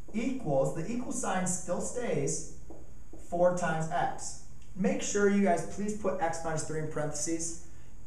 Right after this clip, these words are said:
If you just wanna multiply five times x minus three, so many students make the mistake of multiplying the five times the x and forgetting to multiply the five times the negative three.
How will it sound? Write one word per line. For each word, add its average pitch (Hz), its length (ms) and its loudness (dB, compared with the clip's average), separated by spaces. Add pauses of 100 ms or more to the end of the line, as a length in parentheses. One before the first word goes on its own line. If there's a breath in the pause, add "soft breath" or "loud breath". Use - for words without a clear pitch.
(140)
If 185 180 -2
you 208 60 0
just 247 160 2
wanna 233 160 4
multiply 208 380 2
five 180 240 4
times 180 180 2
x 180 180 2
minus 165 220 0
three, 185 260 0
so 214 440 2
many 208 160 4
students 185 360 0
make 170 180 -4
the 165 60 -4
mistake 160 360 0
of 147 80 -2
multiplying 147 420 2
the - 140 -2
five 156 340 2
times 196 240 0
the 196 140 2
x - 400 0 (300 loud breath)
and 151 160 -2
forgetting 165 460 2
to 156 80 4
multiply 147 400 2
the 139 80 0
five 143 260 4
times 135 280 0
the 135 40 0
negative 123 320 -2
three. - 200 0